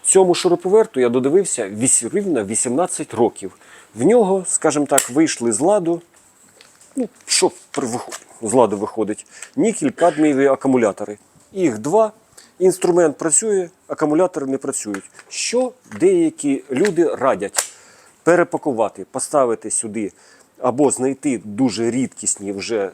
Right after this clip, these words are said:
нікель кадмієві акумулятори, або краще поставити літій-іонні. Так ось, мій досвід показує, що якщо ви ставите літій-іонні, е, акумулятори, вони дуже швидко виходять з ладу. Тому що тут дуже високі струми,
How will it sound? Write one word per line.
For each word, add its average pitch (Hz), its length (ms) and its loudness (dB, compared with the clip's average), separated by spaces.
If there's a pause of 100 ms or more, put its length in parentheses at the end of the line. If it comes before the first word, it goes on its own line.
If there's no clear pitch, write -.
(160)
нікель 120 360 -4
кадмієві 175 460 0
акумулятори, 156 680 -2 (340)
або 110 260 0
краще 160 540 -2
поставити 131 680 -2
літій-іонні. 107 760 -2 (440)
Так - 180 -6
ось, 127 260 0
мій 156 240 -2
досвід 147 420 0
показує, 98 600 -2
що 120 400 2
якщо 127 280 -2
ви 120 80 0
ставите 120 420 0
літій-іонні, 117 600 -6 (460)
е, 117 60 -2
акумулятори, 117 920 0
вони 117 220 -6
дуже 117 280 -10
швидко - 420 -10
виходять 110 440 -6
з 90 80 -14
ладу. 98 340 -2 (380)
Тому 120 200 -2
що - 200 -6
тут 190 240 2 (460)
дуже 113 280 0
високі 113 440 0
струми, 143 560 0